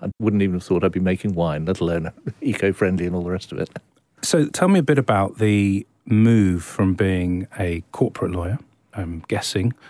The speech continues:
Speaker 2: I mean, a lawyer, but you probably
Speaker 1: Yeah,
Speaker 2: folk-,
Speaker 1: I
Speaker 2: yeah,
Speaker 1: was.
Speaker 2: he
Speaker 1: I
Speaker 2: was
Speaker 1: was corporate.
Speaker 2: corporate
Speaker 1: Sort of
Speaker 2: lawyer.
Speaker 1: mergers and acquisitions and that
Speaker 2: And
Speaker 1: sort of stuff.
Speaker 2: I mentioned the name of the firm at the beginning, Slaughter and May, very famous firm. Um, you've also worked at Freshfields, you've also worked internationally.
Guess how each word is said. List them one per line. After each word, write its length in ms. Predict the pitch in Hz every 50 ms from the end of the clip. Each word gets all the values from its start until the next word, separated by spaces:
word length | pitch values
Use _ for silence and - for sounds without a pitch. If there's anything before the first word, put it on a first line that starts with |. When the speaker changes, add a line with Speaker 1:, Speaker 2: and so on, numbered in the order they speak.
| - _ _ _
Speaker 2:
I 60 | -
mean, 120 | 90 85 85
a 40 |
lawyer, 300 | 82 82 87 87 82 98
but 180 | 104 - 90 87
you 260 | 87 90 87 87 92 92
probably 260 | - - 98 90 90
Speaker 1:
Yeah, 180 | 90 82 95
Speaker 2:
folk-, 180 | 101 - - -
Speaker 1:
I 100 | - 101
Speaker 2:
yeah, 100 | - 113
Speaker 1:
was. 180 | 113 - - -
Speaker 2:
he 60 | -
Speaker 1:
I 80 | 107 95
Speaker 2:
was 120 | 92 95
Speaker 1:
was 100 | 92 -
corporate. 340 | - - 139 101 - 87 - - - _ _ _
Speaker 2:
corporate 360 | - - 139 - - - -
Speaker 1:
Sort 20 | 107
of 60 | 104
Speaker 2:
lawyer. 100 | 95 95 101 95
Speaker 1:
mergers 180 | 85 92 92
and 80 | 87 82
acquisitions 540 | - - - - 87 82 - - 82 82 - -
and 0 |
that 40 | 107
Speaker 2:
And 120 | 101 95
Speaker 1:
sort 120 | 101 113
of 60 | - -
stuff. 160 | - 113 123
Speaker 2:
I 140 | 127 117 104
mentioned 400 | 113 123 123 120 - 123 107 107
the 60 | 104
name 260 | 104 104 101 95 95
of 80 | 90 -
the 60 | 98
firm 260 | - - 110 101 92
at 40 | 92
the 40 | 92
beginning, 280 | - 92 101 101 110 98
Slaughter 320 | - 110 98 92 - -
and 60 | 92
May, 120 | 92 90 90
very 160 | 98 92 85
famous 480 | - - - 95 92 92 90 85 -
firm. 400 | - - 92 90 95 98 113 131 - -
Um, 340 | 104 92 90 90 87 87
you've 100 | 90 87
also 320 | 98 92 87 - - 95 90
worked 320 | 92 92 90 90 - -
at 80 | - -
Freshfields, 720 | - - - 90 85 - - - - 95 101 120 117 -
you've 100 | 95 85
also 300 | 92 90 87 - - 90
worked 320 | 87 92 92 - - - -
internationally. 920 | 98 90 - - 95 87 87 - - - - 104 90 87 87 85 98 113